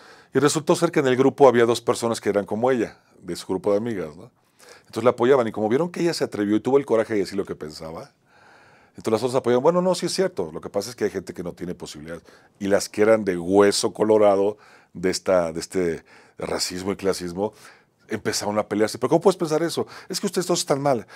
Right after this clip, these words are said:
es que ustedes dos son unas tontas". Todo eso me lo platicaba ella, ¿no? Y, y entonces acabó siendo que el grupo que, que por haber tenido el coraje de ser qui-, de ser quien-,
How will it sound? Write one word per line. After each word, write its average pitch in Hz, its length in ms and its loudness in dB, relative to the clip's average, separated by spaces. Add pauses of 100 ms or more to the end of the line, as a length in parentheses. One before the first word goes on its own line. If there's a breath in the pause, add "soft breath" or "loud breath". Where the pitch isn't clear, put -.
(120 loud breath)
es - 80 -16
que 185 60 -10
ustedes 180 200 -4
dos 170 120 -6
son 165 100 -2
unas 151 180 -2
tontas". 127 320 -2
Todo 156 120 2
eso 214 100 -6
me 170 60 2
lo 113 80 2
platicaba 98 380 0
ella, 80 160 -4
¿no? 117 160 -12 (840 soft breath)
Y, 123 160 2
y 127 140 0
entonces 117 220 -2
acabó 139 280 4
siendo 147 240 -2
que 143 100 -2
el 131 60 4
grupo 127 320 2
que, 98 320 -4 (200)
que 107 120 -8
por 104 200 2
haber 117 220 8
tenido 127 240 -2
el 120 80 -2
coraje 101 260 -2
de 95 60 -6
ser 104 160 -8
qui-, 87 280 -14
de 80 240 -12
ser 92 140 -8
quien-, 95 320 -8